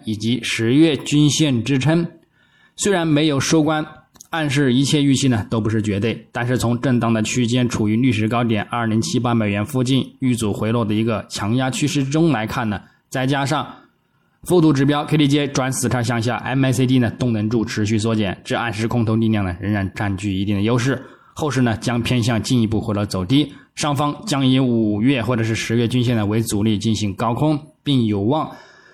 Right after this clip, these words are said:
触及布林带中轨及三十月均线支撑附近的一个目标前景。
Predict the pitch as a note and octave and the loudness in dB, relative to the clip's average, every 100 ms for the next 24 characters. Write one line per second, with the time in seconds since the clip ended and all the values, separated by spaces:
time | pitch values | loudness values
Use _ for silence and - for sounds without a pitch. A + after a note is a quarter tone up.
0 | _ - G#3+ B2+ D3 C#3+ D#3 C#3 D3 B2+ | _ 0 2 2 0 0 2 4 2 -2
1 | - - E3 D3 B2+ G2+ - B2 A#2 D3 | -4 2 4 4 4 0 0 -2 0 -2
2 | D3 B2+ C3 A2+ C3 B2 B2+ A2+ A#2+ C3 | 0 2 2 2 2 2 2 0 2 0
3 | C3+ A#2+ A#2+ G#2+ G2+ A#2 G#2+ - - A#2+ | 2 0 2 0 0 -2 -4 -6 -2 0
4 | A#2+ G#2+ A#2 C3 | 0 2 2 2